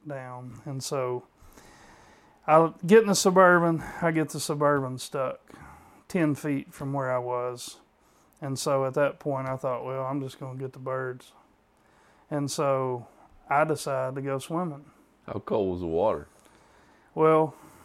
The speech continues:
Speaker 1: if you've ever seen a little husky white kid turn pink, <laughs> it happened really quickly. I, I went all the way down to my underwear. And of course, you have eight guys from Memphis laughing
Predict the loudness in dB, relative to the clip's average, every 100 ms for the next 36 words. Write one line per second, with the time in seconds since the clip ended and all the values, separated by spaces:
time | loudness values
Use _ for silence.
0 | -20 -8 -6 -2 0 2 2 2 0 -2
1 | 0 2 2 2 2 0 -2 -4 -4 0
2 | 0 0 -4 -4 -4 -4 -6 -6 -6 -6
3 | -2 -2 -4 -12 -20 -20 -20 -18 -18 -18
4 | -18 -10 -4 0 2 2 4 2 4 2
5 | 4 0 0 -4 -2 2 4 6 6 4
6 | 0 -2 -6 -18 -20 -20 -16 -4 2 4
7 | 4 0 0 0 0 -2 -2 0 -2 -4
8 | -4 0 4 2 4 6 6 6 4 4
9 | 2 2 2 0 0 0 2 0 0 -2
10 | -6 -6 -6 -6 -4 -4 -2 -2 -2 -2
11 | -4 -2 -2 -4 -8 -6 -2 -2 -4 -6
12 | -6 -6 -4 -4 -6 -10 -10